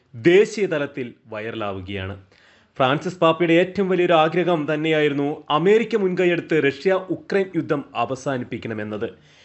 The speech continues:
രണ്ട് മാസങ്ങൾക്ക് മുമ്പ് രണ്ടുപേരും ഈ വിഷയത്തിൽ പരസ്പരം കലഹിച്ച് ചർച്ച അവസാനിപ്പിച്ചിരുന്നു. മാർപ്പാപ്പയുടെ മധ്യസ്ഥത നടക്കാൻ പോകുന്ന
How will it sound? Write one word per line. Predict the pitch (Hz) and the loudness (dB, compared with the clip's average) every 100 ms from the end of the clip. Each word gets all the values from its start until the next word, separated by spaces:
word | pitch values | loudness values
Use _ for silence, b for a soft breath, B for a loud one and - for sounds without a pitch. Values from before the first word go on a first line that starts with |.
| b - | b -2
രണ്ട് | 127 147 175 | 0 2 4
മാസങ്ങൾക്ക് | 165 170 185 180 175 180 | 4 4 2 0 0 -2
മുമ്പ് | 165 165 | 2 2
രണ്ടുപേരും | 156 170 185 160 170 - | 2 4 2 2 0 -2
ഈ | 160 | -2
വിഷയത്തിൽ | 151 160 170 165 156 | 0 0 0 0 -2
പരസ്പരം | 147 143 - 170 185 190 _ | 0 -2 -2 -2 -2 -2 _
കലഹിച്ച് | - 160 196 196 - 175 135 - - | 0 2 2 -2 -4 0 0 -2 -6
ചർച്ച | 143 127 - 143 117 - 113 | -6 -6 -4 -4 -4 -6 -6
അവസാനിപ്പിച്ചിരുന്നു. | 113 113 135 135 139 160 165 160 165 - b b b b - | -6 -6 -4 -4 -4 -2 0 2 0 -4 b b b b -4
മാർപ്പാപ്പയുടെ | 139 147 170 185 175 180 165 165 | 2 2 4 4 4 2 0 0
മധ്യസ്ഥത | 151 180 185 165 160 | 0 -2 -2 -2 0
നടക്കാൻ | 156 175 175 | -2 -2 -2
പോകുന്ന | 143 156 160 | -2 -2 0